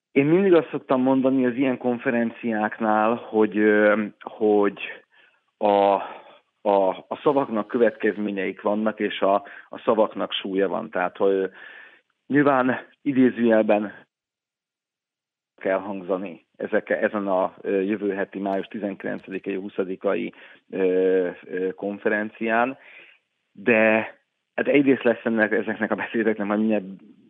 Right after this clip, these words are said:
megemlítem, hogy kik fognak azért eljönni. Lesz szerintem egy nagyon erős, jelképes, szimbolikus, ö, hatása, mert olyan személyek fognak beszélni. Orbán Viktor Magyarország miniszterelnökét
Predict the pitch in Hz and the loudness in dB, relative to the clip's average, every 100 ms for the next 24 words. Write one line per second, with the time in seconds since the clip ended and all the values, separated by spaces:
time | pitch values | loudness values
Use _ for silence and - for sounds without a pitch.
0 | - - - 107 107 107 101 101 101 - | -16 -12 -2 0 2 0 -2 -4 -4 -8
1 | - - 98 98 101 92 92 - 101 104 | -12 -8 -8 -4 -4 -4 -4 0 0 0
2 | 104 113 107 - - 110 113 120 110 107 | -2 -4 -6 -12 -4 -2 -2 -4 -4 -2
3 | 104 113 110 107 101 98 95 - - - | 0 0 2 0 0 -2 -2 -4 -4 -8
4 | _ 104 107 101 - 104 98 90 - 107 | _ 0 2 2 -2 -6 -6 -6 -6 -6
5 | 95 95 92 98 87 - - - - 101 | -4 -6 -6 -8 -6 -6 -6 -8 -6 -2
6 | 95 95 87 - _ - 95 - 98 - | 0 0 -2 -10 _ -2 -2 0 -4 -4
7 | 101 95 110 98 - 104 98 90 - 104 | -4 -4 -4 -6 -6 -6 -4 -4 -6 -8
8 | 92 87 98 - 98 98 92 92 - - | -8 -4 -4 -2 -2 -2 -4 -8 -12 -20
9 | - _ _ _ _ 120 120 107 95 104 | -20 _ _ _ _ 0 2 0 -2 -4
10 | - 107 110 104 104 98 98 101 104 98 | -2 0 0 0 -2 -2 -4 -4 -6 -8
11 | 98 98 95 95 98 95 | -6 -4 -4 -6 -6 -8